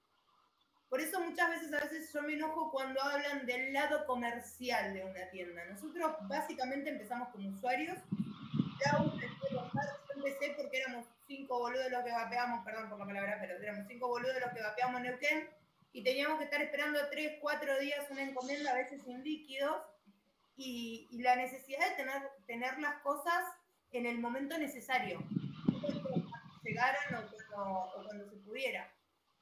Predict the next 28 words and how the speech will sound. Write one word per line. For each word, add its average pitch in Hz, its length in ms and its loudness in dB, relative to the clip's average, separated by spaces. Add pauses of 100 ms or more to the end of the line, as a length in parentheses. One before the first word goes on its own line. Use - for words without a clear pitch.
(120)
Eh, 214 520 -2
y 247 100 -4
nació 262 380 0
en 370 100 0
base 339 300 0 (280)
a, - 60 6
a - 320 0 (200)
algo 330 180 0
divertido 262 480 0
entre 226 160 -4
amigos. 220 500 0 (420)
O - 40 -20
sea, 190 680 2 (340)
Laura 330 440 8
empezó 285 340 2
con 285 160 0
el 247 160 -2
trabajo 254 460 6
de 240 220 0
que 226 140 -6
éramos 247 420 0
cinco 330 420 0
y 262 100 0
ella 269 240 -2
levantaba 240 440 0
los 247 200 0
pedidos, 330 480 0 (560)
depositaba, 247 880 4